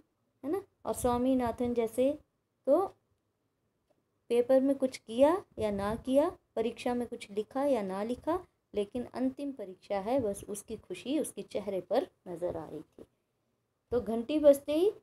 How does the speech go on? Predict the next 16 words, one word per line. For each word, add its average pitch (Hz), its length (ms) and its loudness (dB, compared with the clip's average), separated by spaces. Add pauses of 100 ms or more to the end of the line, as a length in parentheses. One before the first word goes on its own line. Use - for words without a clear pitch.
(140)
सारे 240 440 4
जब 285 180 2
लड़के 220 280 -2
बाहर 202 260 -4
निकलने 196 480 -4
लगे 180 340 -2
तो 226 140 -6
वो 208 160 -2
शांत 269 460 -2
वातावरण 196 680 -6
एकदम 196 420 -4 (760)
शोरगुल 190 500 0
से 302 220 4 (720)
भर 180 180 -6 (180)
गया। - 180 -14 (540)
तो - 120 -8